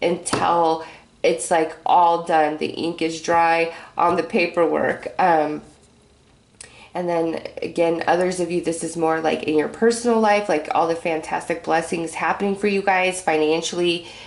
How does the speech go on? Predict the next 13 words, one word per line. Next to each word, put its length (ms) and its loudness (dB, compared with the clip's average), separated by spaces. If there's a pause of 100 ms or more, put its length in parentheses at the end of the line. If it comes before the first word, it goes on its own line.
(220)
um, 260 2
workplace, 600 0
or, 540 2
uh, 360 4
romantically. 1040 0 (340)
It's 160 -2
like 160 0
you 80 -6
gotta 200 4
kinda 260 0
keep 280 -6
to 140 -6
yourself 880 0